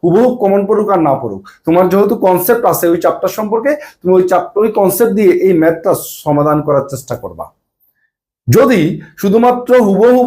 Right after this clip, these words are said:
অঙ্ক মিললে নাম্বার পেয়ে যেত, আর যদি না মিললে নাম্বার পাওয়া না যেত, তাহলে যারা পাবলিক ইউনিভার্সিটিগুলোতে বিবিএ, এমবিএ করতেছে, ও, ওনারা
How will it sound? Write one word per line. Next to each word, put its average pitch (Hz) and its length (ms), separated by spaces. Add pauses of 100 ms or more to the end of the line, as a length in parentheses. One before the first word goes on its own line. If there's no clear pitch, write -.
অঙ্ক 202 140 (160)
মিললে 220 260 (100)
নাম্বার 208 300
পেয়ে 202 200
যেত, 180 160 (480)
আর 156 160
যদি 170 220
না 202 140
মিললে 233 200 (100)
নাম্বার 196 300
পাওয়া 220 240
না 233 80 (100)
যেত, 185 160 (360)
তাহলে 170 180 (100)
যারা 165 180 (100)
পাবলিক 151 300
ইউনিভার্সিটিগুলোতে 180 840 (420)
বিবিএ, 175 300
এমবিএ 185 320
করতেছে, 156 360 (460)
ও, - 20 (280)
ওনারা 185 260